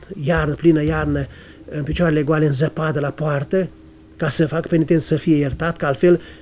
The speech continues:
a punea Germania sub interdict și elibera pe toți germanii de jurământul de credință care luseseră re-, regiului lor și astfel devenea un simplu om regele. Regele n-a făcut altceva decât a făcut penitență.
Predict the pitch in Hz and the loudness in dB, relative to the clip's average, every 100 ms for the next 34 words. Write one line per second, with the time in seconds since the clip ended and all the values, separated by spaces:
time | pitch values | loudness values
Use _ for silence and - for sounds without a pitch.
0 | - - 156 - 170 160 139 139 135 147 | -20 -12 -10 -2 0 0 -2 -4 -2 0
1 | 165 147 156 151 143 139 123 175 - 151 | 0 0 -2 -2 -2 -2 2 0 2 0
2 | 151 - - 147 147 123 156 175 156 135 | 0 -2 -10 -4 -2 0 0 0 0 2
3 | 214 151 139 160 170 156 143 139 139 165 | 4 4 4 2 2 2 0 0 0 0
4 | 160 151 143 143 156 156 143 - - - | 0 -2 -2 0 0 0 -6 -8 -10 -4
5 | 151 147 165 151 147 - - - - 147 | -2 0 0 0 -2 -4 -12 -10 -4 -2
6 | - 165 151 147 156 147 143 175 - 185 | 0 0 2 4 4 4 4 4 4 2
7 | 175 170 - 170 - 151 151 165 160 - | 2 2 2 2 0 -4 0 0 0 -2
8 | 151 143 180 156 151 143 131 143 147 180 | -4 0 2 2 0 -4 -4 -4 -6 -6
9 | 220 - - - - 131 165 156 165 160 | -8 -12 -20 -20 -10 2 4 6 6 6
10 | - - 147 165 180 165 165 156 151 156 | 2 -8 -4 -2 -2 -2 -2 -2 -2 0
11 | 143 120 156 147 - 143 131 147 135 185 | 0 0 -2 -4 -8 -8 -6 -4 0 0
12 | 160 139 135 139 143 - | 2 -2 -2 -6 -6 -8